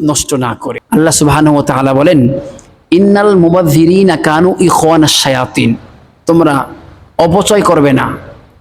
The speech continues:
তোমরা যখন অপচয় না করবে, সংকট দূর হয়ে যাবে। মানুষ ঠিকঠাকভাবে রান্না করতে পারতেছে না জ্বালানির জন্য, ঠিকঠাকভাবে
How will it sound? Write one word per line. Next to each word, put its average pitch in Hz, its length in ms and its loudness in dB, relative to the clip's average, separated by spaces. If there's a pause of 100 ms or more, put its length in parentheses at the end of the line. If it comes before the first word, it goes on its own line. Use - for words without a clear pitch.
(160)
তোমরা 135 200 0
যখন 139 260 0
অপচয় 180 480 -2
না 160 180 0
করবে, 160 420 0 (160)
সংকট 190 640 0
দূর 147 220 2
হয়ে 139 220 2
যাবে। 117 340 -2 (1600)
মানুষ 160 520 0
ঠিকঠাকভাবে 151 760 0 (380)
রান্না 160 340 2
করতে 147 300 -2
পারতেছে 135 420 -4
না 123 220 -4 (1000)
জ্বালানির 156 500 2
জন্য, 123 400 0 (840)
ঠিকঠাকভাবে 147 760 0